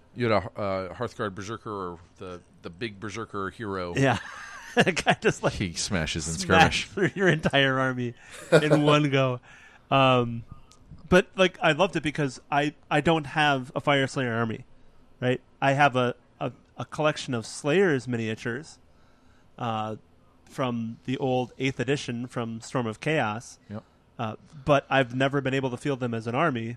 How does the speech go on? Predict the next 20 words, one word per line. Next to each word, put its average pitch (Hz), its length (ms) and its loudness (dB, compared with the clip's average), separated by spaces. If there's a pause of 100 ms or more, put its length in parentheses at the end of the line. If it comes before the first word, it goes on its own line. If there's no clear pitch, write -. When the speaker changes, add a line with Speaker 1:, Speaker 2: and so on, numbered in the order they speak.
Speaker 1:
Yep. 110 80 -14
Speaker 2:
but 139 140 -2
they're 131 140 0
amazing 131 400 -2
models, 131 380 0
so 123 300 -4
it 139 180 -10
was 135 240 -6
awesome 123 440 -4
to 135 160 -6
be 127 180 -4
able 127 200 -6
to 123 360 -10 (720)
play 147 300 0
them 113 420 -4 (460)
in 135 160 -2
a 123 80 -4
game 117 340 -12
of 104 80 -18
Warhammer, 110 460 -6